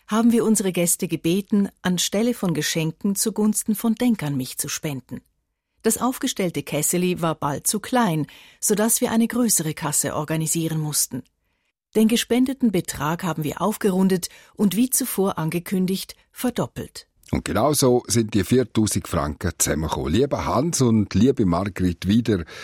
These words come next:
Speaker 2: merci vielmal für die grosszügige Geste und herzliche Grüße auch an Ihre Gäste nach Rickenbach in den Kanton Luzern. Der Seniorentreff vom Tennisclub Spreitenbach hat uns über eine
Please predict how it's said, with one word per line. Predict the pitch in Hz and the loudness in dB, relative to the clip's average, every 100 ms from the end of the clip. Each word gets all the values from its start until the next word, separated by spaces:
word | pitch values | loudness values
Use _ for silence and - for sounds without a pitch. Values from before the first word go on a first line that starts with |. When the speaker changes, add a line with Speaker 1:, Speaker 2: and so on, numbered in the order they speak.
| - - - | -16 -14 -2
Speaker 2:
merci | 80 85 - 76 | 0 0 -2 -2
vielmal | 87 85 82 80 76 - | 0 2 0 -2 -4 -12
für | - 73 | -6 -2
die | 73 | -2
grosszügige | - 80 90 - 85 71 76 | 0 2 0 0 -2 -2 -2
Geste | - 76 85 - 78 | -4 -2 -2 -2 -2
und | 73 | 0
herzliche | 78 80 - 90 85 76 | 0 0 0 -2 -2 0
Grüße | 90 120 - 104 | 4 4 2 2
auch | 120 | 2
an | 113 | 4
Ihre | 110 107 90 | 4 4 2
Gäste | 92 110 - 85 | 0 0 0 0
nach | 78 - - - | -4 -6 -12 -6
Rickenbach | 98 123 - 92 64 - - - | -2 -2 -2 -2 -2 -6 -12 -6
in | 80 | -2
den | 78 | -2
Kanton | - 58 57 - 62 60 - - | -2 -4 -4 -4 -4 -6 -10 -4
Luzern. | 85 95 - 58 50 _ _ _ _ _ _ _ _ _ _ - - - _ _ - | -2 0 -2 -4 -6 _ _ _ _ _ _ _ _ _ _ -20 -20 -20 _ _ -6
Der | 104 | -2
Seniorentreff | 107 113 123 180 165 160 151 | 2 4 4 2 2 2 2
vom | 139 113 | 2 2
Tennisclub | 131 143 143 - 123 - | 2 2 0 2 0 0
Spreitenbach | - - 76 101 135 - 113 104 110 - | -4 -4 -4 -2 -2 -2 0 0 -2 -2
hat | 101 90 107 | -2 0 2
uns | 113 - | 4 2
über | 98 101 | 0 2
eine | 92 | 0